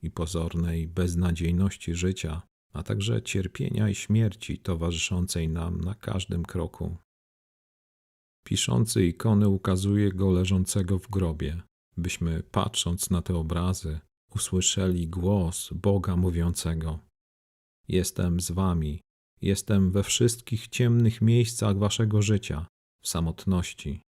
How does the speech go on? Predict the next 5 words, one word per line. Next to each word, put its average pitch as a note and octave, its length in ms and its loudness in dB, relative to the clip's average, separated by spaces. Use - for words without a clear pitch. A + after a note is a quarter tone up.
w F2 140 -4
opuszczeniu, G2 840 -2
we F#2 120 2
wszelkim A2 680 2
zagrożeniu, G2 880 2